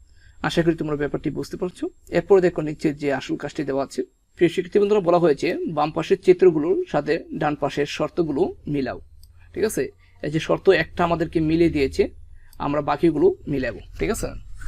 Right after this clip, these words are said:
এখন আমরা প্রথম শর্ত অর্থাৎ তিনটি বাহু একটি তল, এটি একটি ত্রিভুজ, ত্রিভুজের তিনটি বাহু আছে এবং একটা তল আছে, একটা বাহু, দুইটা বাহু, তিনটা বাহু আছে এবং একটা কি আছে, তল আছে। এখন আমরা দ্বিতীয়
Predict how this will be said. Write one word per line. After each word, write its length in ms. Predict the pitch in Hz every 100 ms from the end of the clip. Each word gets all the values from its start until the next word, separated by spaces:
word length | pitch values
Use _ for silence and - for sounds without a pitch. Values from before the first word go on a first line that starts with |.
| - - 170
এখন 240 | 180 165 247 - 165
আমরা 180 | 156 151 -
প্রথম 240 | 151 160 160
শর্ত 160 | 165 147 151
অর্থাৎ 180 | 147 139 -
তিনটি 280 | 175 156 165 165
বাহু 180 | 143 180 -
একটি 180 | 143 143 -
তল, 140 | 113 - _ _ _ -
এটি 160 | 151 156 180
একটি 120 | 196 160
ত্রিভুজ, 300 | 165 180 254 -
ত্রিভুজের 400 | 156 156 151 143
তিনটি 220 | 156 151 147
বাহু 140 | 143 147 165
আছে 160 | - 339 - 147
এবং 140 | 139 135 156
একটা 160 | - 190 - _ -
তল 140 | 156 127
আছে, 140 | - -
একটা 200 | 147 - 147
বাহু, 180 | 147 185 320 _ _ _ _ -
দুইটা 280 | 139 139 151
বাহু, 160 | 156 214 - _
তিনটা 240 | 165 151 139 131
বাহু 120 | 131 139
আছে 140 | - - -
এবং 140 | 143 226 - _ _ 143
একটা 160 | - 147
কি 80 | - 156
আছে, 140 | 143 269 - _ -
তল 180 | 175 294 403 _ _ -
আছে। 240 | - - - - _ _ _ _ _ _ - _ _ _ _ _ _ _ _ _ _ _ -
এখন 180 | 185 208
আমরা 160 | 196 170
দ্বিতীয় 360 | 175 180 202